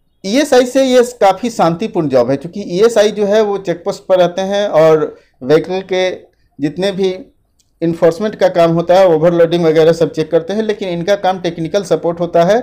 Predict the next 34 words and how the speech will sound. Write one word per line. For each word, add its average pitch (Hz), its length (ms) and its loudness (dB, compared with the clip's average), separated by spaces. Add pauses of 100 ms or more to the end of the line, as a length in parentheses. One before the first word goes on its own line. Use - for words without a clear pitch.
(440)
तो 196 60 -2
टेक्निकल 226 440 0
सपोर्ट 233 420 2
के 247 120 0
कारण 170 320 2
क्या 165 180 2
होता 151 240 0
है, 214 180 2
इनका 196 320 -2
काम 196 300 -2
जो 196 100 -4
है 202 140 -4
काफ़ी 147 300 -2
शांतिपूर्ण 151 680 -4
होता 107 260 -4
है। - 200 -10 (580)
ठीक 165 160 -4
है, 262 120 0 (380)
और 139 100 2
शांतिपूर्ण 220 600 0
काम 214 240 2
होने 202 280 -2
के 208 140 -6
कारण 180 280 4
अगर 175 220 2
आप 165 160 4
चाहते 175 300 0
हैं 208 100 -4
कि - 120 -14
शांतिपूर्ण 170 600 -4
जॉब 156 240 2
करें 135 320 0 (420)
तो 208 60 -2
ये 233 160 2